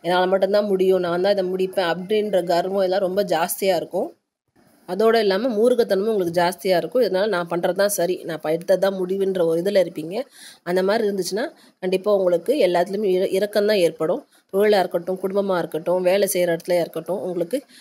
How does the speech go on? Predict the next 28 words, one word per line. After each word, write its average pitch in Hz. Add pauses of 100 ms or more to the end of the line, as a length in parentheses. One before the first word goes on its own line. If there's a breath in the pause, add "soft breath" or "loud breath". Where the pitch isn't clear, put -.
(140 loud breath)
அந்த 175
இடத்துலேருந்து 214
நீங்க 196
கீழே 202
இறங்குவீங்க. 185 (240)
So, 226
அதனால 190
நீங்க 220 (340)
உங்களோட 185
முடிவை 226 (560 loud breath)
கோ-, 180
தள்ளி 220
போடுங்க. 202
கோவத்துல 220
எந்த 185
முடிவும் 190
எடுக்காதீங்க, 185 (100)
கோவப்படாதீங்க. 170 (240)
முடிஞ்ச 208
அளவுக்கு 208
கோவத்தை 196
கண்ட்ரோல் 196
வச்சுக்க 170
பாருங்க. 165 (800)
கோவத்தால் 233
எடுக்கிற 208
எந்த 190
முடிவும் 208